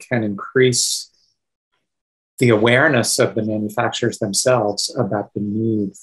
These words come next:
for, um, you know, playing their role in, in this circular ecosystem. I mean, I, I also wanted to pick up on a couple of things, though. I wanted to say that, um, for the auto recycling, I,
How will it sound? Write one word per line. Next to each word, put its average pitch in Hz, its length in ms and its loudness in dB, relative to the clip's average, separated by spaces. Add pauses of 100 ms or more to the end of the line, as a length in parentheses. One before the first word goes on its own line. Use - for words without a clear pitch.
for, 98 600 -4
um, 95 280 -12 (1120)
you 196 180 2
know, 113 80 4
playing 120 420 0
their 117 220 4
role 98 480 -2 (140)
in, 117 380 0
in 101 300 0
this 92 180 -4
circular 107 720 -2
ecosystem. 101 800 -6 (420)
I 139 40 0
mean, 156 160 2
I, 349 200 -2 (300)
I 151 140 4
also 175 260 4
wanted 151 160 0
to 127 60 -2
pick 135 160 0
up 135 140 2
on 123 100 2
a 113 80 -4
couple 131 240 0
of 127 60 -10
things, 110 220 -8
though. 120 120 0
I 117 60 0
wanted 135 280 -2
to 143 80 -4
say 135 340 4
that, 120 300 2 (760)
um, 120 520 2 (380)
for 139 280 4
the 131 120 2
auto 190 380 -2
recycling, 135 880 -4
I, 185 340 0